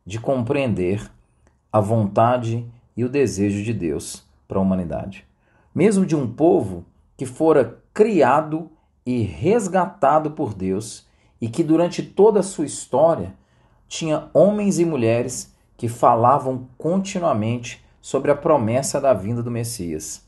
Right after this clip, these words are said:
É incrível a incapacidade humana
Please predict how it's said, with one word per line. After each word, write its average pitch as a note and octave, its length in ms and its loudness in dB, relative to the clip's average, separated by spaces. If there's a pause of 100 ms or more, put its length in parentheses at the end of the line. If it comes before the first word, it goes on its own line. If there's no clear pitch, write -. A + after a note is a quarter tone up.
(480)
É C#3+ 140 4
incrível F#3+ 1080 0 (360)
a B2 200 4
incapacidade E3 920 0
humana A2+ 520 -2